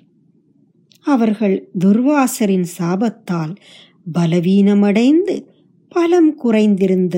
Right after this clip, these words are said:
தேவர்களை தள்ளி வென்று அமிர்த பாத்திரத்தை பறித்தார்கள். நிலைமையை கண்ட விஷ்ணு பகவான் மோகினி என்று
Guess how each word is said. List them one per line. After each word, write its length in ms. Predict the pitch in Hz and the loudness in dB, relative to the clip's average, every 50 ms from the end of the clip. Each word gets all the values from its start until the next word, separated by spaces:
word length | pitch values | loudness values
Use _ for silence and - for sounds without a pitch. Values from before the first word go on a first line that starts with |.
| 175 156 | -4 -2
தேவர்களை 680 | - 175 175 208 262 285 240 196 - 190 170 165 160 185 - _ _ _ _ _ _ _ - | 0 0 0 2 2 0 -2 -2 -4 -6 -6 -6 -6 -8 -10 _ _ _ _ _ _ _ -12
தள்ளி 500 | 143 156 175 196 240 294 330 381 381 311 | -6 -4 -2 0 2 2 4 4 4 2
வென்று 460 | 185 175 175 196 226 214 202 180 - - - _ _ _ _ _ _ _ _ _ | 2 2 0 0 2 0 0 -2 -4 -6 -12 _ _ _ _ _ _ _ _ _
அமிர்த 420 | 302 311 320 302 330 320 - - 226 208 - | 0 4 4 4 4 4 2 -2 -4 -6 -4
பாத்திரத்தை 760 | - 185 202 262 262 - - 220 196 185 175 - - 180 233 262 - | -4 -4 -4 -4 -4 -4 -2 -2 -2 -2 -4 -4 -4 -4 -4 -4 -6
பறித்தார்கள். 840 | - 185 170 170 240 254 - - 214 185 - 214 - - - - - _ _ _ _ _ _ _ _ _ _ _ _ _ _ _ _ _ _ _ _ | -6 -6 -4 -2 -4 -4 -4 -6 -6 -6 -6 -8 -12 -14 -16 -18 -18 _ _ _ _ _ _ _ _ _ _ _ _ _ _ _ _ _ _ _ _
நிலைமையை 680 | 214 214 220 226 214 214 208 196 190 185 185 185 185 185 180 - _ | 0 2 4 4 4 4 4 4 2 2 2 2 0 -2 -4 -6 _
கண்ட 380 | - - 170 175 175 165 175 | -8 -6 -4 -2 -2 -2 -2
விஷ்ணு 340 | 160 160 175 170 - - 349 294 | -2 -4 -4 -4 -2 -2 -2 -2
பகவான் 560 | 226 196 - - 180 160 160 156 156 170 - - _ _ _ _ _ _ _ _ _ | -2 -2 -4 -6 -6 -6 -6 -8 -8 -10 -12 -14 _ _ _ _ _ _ _ _ _
மோகினி 640 | 196 175 180 180 170 - - 214 202 202 208 220 233 262 311 | -4 -2 -2 -2 -4 -4 0 2 2 4 4 4 4 4 4
என்று 320 | 320 285 233 202 190 202 | 4 2 2 2 0 0